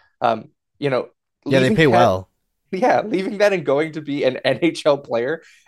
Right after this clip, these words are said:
Speaker 1: like, at this point in his career, which I know Xhekaj has his warts. He's not perfect defensively. He's an N H L defenseman. Like, again, a found wallet for the Montreal <laughs> Canadiens. Both of these players are just,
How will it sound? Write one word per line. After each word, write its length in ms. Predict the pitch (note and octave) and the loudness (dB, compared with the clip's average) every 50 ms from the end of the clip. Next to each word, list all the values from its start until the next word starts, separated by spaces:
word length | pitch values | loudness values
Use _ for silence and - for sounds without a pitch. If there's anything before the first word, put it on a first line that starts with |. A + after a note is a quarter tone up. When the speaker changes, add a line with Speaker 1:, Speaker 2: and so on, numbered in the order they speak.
| - | -2
Speaker 1:
like, 180 | - C3 C3+ - - | -2 -2 0 0 -2
at 180 | C#3 - - | -2 -2 0
this 180 | C3+ F#3 F#3 F#3 | -2 -2 -2 -2
point 200 | - F3 E3 D#3 | -4 -4 -4 -2
in 100 | D3 D3+ | -2 -4
his 120 | D3+ C#3+ | -6 -6
career, 260 | _ - C3 C3+ D#3 | _ -8 -6 -4 -4
which 240 | D#3+ D3 C#3 - - _ _ _ _ _ - | -4 -6 -8 -8 -16 _ _ _ _ _ -4
I 60 | C#3+ | -2
know 140 | D3 F3 F3+ | 0 0 0
Xhekaj 400 | E3 D#3 E3+ E3 E3+ F3 D3+ D3+ | 0 0 -2 -2 0 0 0 2
has 180 | D3+ D3 D3 | 2 2 0
his 160 | D3 D3 C3 B2 | 0 -6 -10 -6
warts. 460 | A2 A2 C3+ - - - - - _ _ | -4 -2 -2 -4 -4 -10 -18 -18 _ _
He's 120 | - A#2+ A#2+ | -16 -8 -4
not 220 | C#3 C3+ C3 - | -4 -4 -4 -4
perfect 380 | - C#3 C#3 C3+ - C#3 C3 - | -4 -4 -4 -2 -4 -8 -8 -8
defensively. 720 | B2+ - - A2+ A2+ - - A2+ A2 A#2+ B2+ C#3 C#3 _ _ _ _ _ _ _ _ _ _ _ | -10 -6 -6 -6 -6 -6 -12 -10 -6 -6 -6 -6 -8 _ _ _ _ _ _ _ _ _ _ _
He's 200 | - G#3 A#3+ - | -8 -8 -6 -4
an 100 | E4 C#4+ | -4 -2
N 100 | - A3 | -2 0
H 180 | A#3 A3+ A3 - | 0 0 0 2
L 140 | A#3 A3 G3+ | 0 2 2
defenseman. 480 | F3+ D#3 - G#3 G#3 - - - - _ _ _ _ _ _ _ _ _ _ _ _ - | 0 -2 -2 -4 -4 -6 -14 -20 -20 _ _ _ _ _ _ _ _ _ _ _ _ -8
Like, 320 | - C3+ C#3 C#3 - - _ _ _ _ - - _ _ _ _ _ _ _ _ _ _ _ _ - | -4 -4 -4 -4 -6 -20 _ _ _ _ -20 -20 _ _ _ _ _ _ _ _ _ _ _ _ -4
again, 440 | - D3+ - A3 G3+ B2+ A2 A2 - - | -2 2 2 2 2 2 0 -4 -8 -4
a 80 | - - | -4 -4
found 460 | - - - E3 F3+ G3+ G3+ G3+ F3 | -2 0 2 2 2 2 0 -2 -2
wallet 340 | E3 F3 F3 F3+ D#3 C#3 - | 0 2 4 4 2 0 -4
for 140 | - - A#2 | -8 -12 -12
the 60 | A#2 | -8
Montreal 340 | A#2+ A#2+ A#2 - D3 C3+ C#3+ | -10 -8 -6 -2 -2 -2 -2
<laughs> 0 | |
Canadiens. 500 | - - - D#3+ D3+ B2+ A2+ A2+ A2 - | -2 -6 -2 -2 -2 -2 -4 -6 -10 -6
Both 240 | - D3 D#3+ F3 E3+ | -2 0 0 0 0
of 100 | G3+ E3+ | -4 -4
these 180 | D#3 D#3+ C#3+ D3 | -6 -10 -10 -10
players 400 | - C#3+ C3+ C#3 C3+ B2 A2+ B2 | -4 -2 -2 0 0 -2 -2 -4
are 60 | A2+ | -6
just, 380 | G#2+ - C#3 B2 A#2+ - - | -4 -2 -4 -4 -4 -6 -20